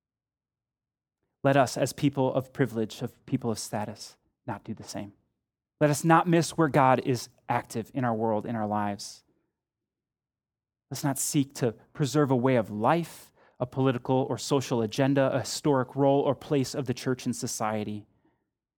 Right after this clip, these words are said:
Let's not seek to own, or let's not seek to preserve our own power or influence. Let's seek to hold our identity in Christ,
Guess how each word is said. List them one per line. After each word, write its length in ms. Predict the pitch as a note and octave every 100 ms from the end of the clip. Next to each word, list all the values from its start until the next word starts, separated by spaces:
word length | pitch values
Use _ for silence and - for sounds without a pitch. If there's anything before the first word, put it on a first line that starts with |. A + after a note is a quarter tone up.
| _ _ _ _ _ _ _ _ _ _ _ _ _ -
Let's 60 | A#2
not 80 |
seek 260 | - A#2+ -
to 120 | A#2
own, 360 | A#2+ A2+ A2+ A2+ _ B2
or 220 | A#2 - D#3 _ _ _ _ _ _ B3+ A#3+ _ _ _ _ - _ _ _ _
let's 120 | -
not 160 | C3 B2
seek 260 | - C3+ -
to 60 |
preserve 440 | - B2 A#2 A#2+ A2
our 80 | -
own 200 | A2+ G#2
power 380 | - A2 G#2+
or 240 | G2+ A2 G#2+
influence. 680 | G#2+ - A2 G#2 - - _ _ _ _ _ _ _ _ _ _ _ -
Let's 120 | -
seek 220 | B2+ -
to 180 | - G#2 - _ _ _ _
hold 280 | D3 C#3 A#2+
our 120 | A#2+
identity 440 | A#2 A2 G#2+ G#2
in 160 | - G#2+
Christ, 600 | - A2+ G2 - -